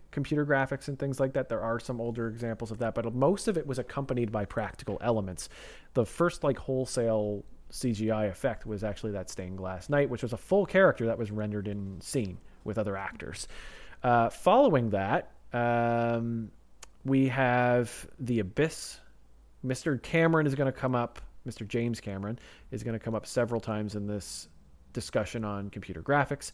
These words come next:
because he was attempting to perfect, uh, liquid in water with The Abyss by creating entities that are almost comprised of or made of water, these alien-like entities that live under the ocean.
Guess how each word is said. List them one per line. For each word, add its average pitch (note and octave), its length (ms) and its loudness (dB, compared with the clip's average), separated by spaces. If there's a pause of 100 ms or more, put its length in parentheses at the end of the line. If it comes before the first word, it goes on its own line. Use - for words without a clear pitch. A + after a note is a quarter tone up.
(320)
because A2 840 2
he C3+ 960 4 (260)
was C3+ 240 -4
attempting E3+ 420 0
to D#3 120 -4
perfect, - 720 0 (500)
uh, A2 460 2
liquid C3 560 4
in A2 240 0
water A#2 400 2 (340)
with - 140 -4
The C3 100 4
Abyss B2+ 460 4 (420)
by A#2 140 2
creating A#2+ 520 2
entities A#2 560 0
that G#2 200 2
are G#2 180 0
almost G#2 280 -4
comprised G#2 460 0
of G#2 100 0
or G2 80 0
made G2 240 -2
of F#2+ 140 -8
water, C3 440 8
these G#2+ 200 0
alien-like G#2 480 -2
entities G2+ 340 -4
that F2+ 160 -6
live G2 140 -6
under F2 160 -8
the G2+ 140 0
ocean. A2 360 0